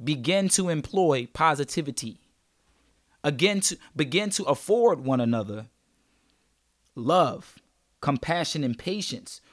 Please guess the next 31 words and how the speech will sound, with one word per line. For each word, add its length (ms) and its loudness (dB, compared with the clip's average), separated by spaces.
truthfully. 800 0
Can 240 0
we 160 0
do 240 2
that? 320 -4
Can 200 -4
we 300 -6
end 400 2
the 100 8
rhetoric? 680 0
Can 180 0
we 120 0
all 220 2
as 140 2
a 60 6
whole 200 4
say, 160 -2
"You 140 0
know 160 2
what? 400 4
I 100 4
don't 160 6
wanna 200 2
hear 220 4
nothing 520 2
but 340 2
beautiful 880 4
language 680 4
about 340 0
black 260 -8
folks"? 460 -16